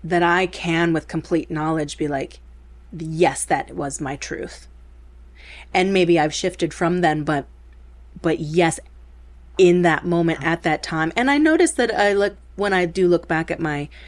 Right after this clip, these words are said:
writings and the things that I have or the collaborations I've gotten to create, that that's what I'm actually really going for, is, like, how does this remain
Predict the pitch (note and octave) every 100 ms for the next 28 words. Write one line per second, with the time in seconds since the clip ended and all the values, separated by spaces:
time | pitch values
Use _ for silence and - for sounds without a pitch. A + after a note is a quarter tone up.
0 | - - - - - E3+ D#3+ G3 F#3 D#3
1 | D#3 - D#3+ D#3 D3 D3 D#3 D3+ E3+ D#3+
2 | D#3 - D#3+ D#3 D#3 D3+ E3 D#3 D#3 C#3+
3 | C#3 D3 - D3+ - D3+ - D#3+ D3 C3+
4 | C#3+ G3+ A3+ - - - - F#3 F#3 F3+
5 | F#3+ - G3 G3+ F#3+ F#3 E3+ - F#3 F3+
6 | F3 F3 E3 D#3+ D#3+ F#3+ F3+ - D3+ C#3
7 | D3 D3+ D3+ - G#3 G#3+ B3 A#3+ A3+ -
8 | F3+ E3+ E3 D#3+ D#3+ D#3